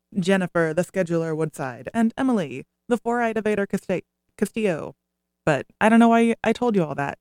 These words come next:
'cause they're not here tonight. You just have me, and while we normally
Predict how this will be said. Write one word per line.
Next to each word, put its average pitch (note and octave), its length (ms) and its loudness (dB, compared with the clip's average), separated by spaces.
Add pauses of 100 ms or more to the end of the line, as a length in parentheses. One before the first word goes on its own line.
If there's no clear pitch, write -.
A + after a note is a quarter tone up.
'cause F#3+ 160 -12
they're G3 140 2
not F#3 220 -4
here A2 120 -8
tonight. - 480 -14 (1160)
You G#3+ 580 -4 (160)
just E3+ 280 -6
have B3+ 220 -4
me, E3+ 340 -4 (520)
and F3+ 140 -4
while F3+ 100 -2
we F3+ 120 -4
normally F#3 680 -6